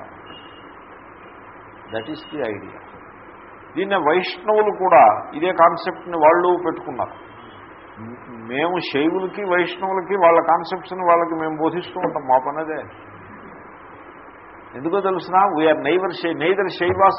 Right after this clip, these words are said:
nor Vaishnavas, we are Vedantins. ఔపనిషదం, ఔపనిషదాహ. So వైష్ణవుడు అనుకోండి, వాడు, he will not be able to explain his own situation. అలాగే శైవ. So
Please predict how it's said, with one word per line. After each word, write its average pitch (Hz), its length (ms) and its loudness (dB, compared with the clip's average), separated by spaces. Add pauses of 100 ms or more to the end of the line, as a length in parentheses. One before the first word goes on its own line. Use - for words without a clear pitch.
nor 165 100 4 (100)
Vaishnavas, 156 540 -6 (100)
we 131 120 -4
are 123 120 -4
Vedantins. 165 600 -2 (520)
ఔపనిషదం, 175 560 -2 (560)
ఔపనిషదాహ. 165 680 4 (1120)
So 180 120 2 (380)
వైష్ణవుడు 214 520 2
అనుకోండి, 202 460 2 (220)
వాడు, 180 180 6 (220)
he 190 120 -4
will 202 140 0
not 220 180 4
be 214 100 6
able 202 220 -2
to 214 120 4
explain 202 320 -2 (120)
his 175 160 -2
own 190 80 0 (120)
situation. 165 440 -6 (1120)
అలాగే 185 260 6 (120)
శైవ. 151 240 0 (880)
So 185 60 -6